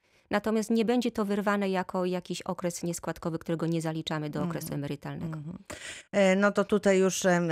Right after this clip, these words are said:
Speaker 2: nie mamy jakby na to wpływu. Rzeczywiście, jeżeli takie sytuacje się w, e, w naszych zakładach pracy zdarzają, to, e, to tutaj, e, pozostaje już poza naszą decyzją to, co się dzieje.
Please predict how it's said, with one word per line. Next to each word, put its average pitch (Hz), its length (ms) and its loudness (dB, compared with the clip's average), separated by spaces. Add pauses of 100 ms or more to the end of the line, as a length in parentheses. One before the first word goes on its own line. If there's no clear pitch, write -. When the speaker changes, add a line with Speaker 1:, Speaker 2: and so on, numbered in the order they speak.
(140)
Speaker 2:
nie 175 140 6
mamy 185 300 6
jakby 175 280 4
na 170 140 4
to 180 120 0
wpływu. 170 500 4
Rzeczywiście, 165 580 -2
jeżeli 160 340 4
takie 160 260 0
sytuacje 160 520 0
się 156 200 0
w, - 120 -12
e, 156 400 2
w 147 280 -4
naszych 151 320 0
zakładach 160 460 2
pracy 160 320 2
zdarzają, 156 580 2
to, 147 220 0 (440)
e, 160 240 4
to 160 160 2
tutaj, 160 480 4 (160)
e, 151 180 4
pozostaje 156 560 2
już 156 160 4
poza 160 300 4
naszą 156 500 2
decyzją 156 640 2
to, 143 120 0
co - 140 -2
się 156 160 0
dzieje. 143 440 2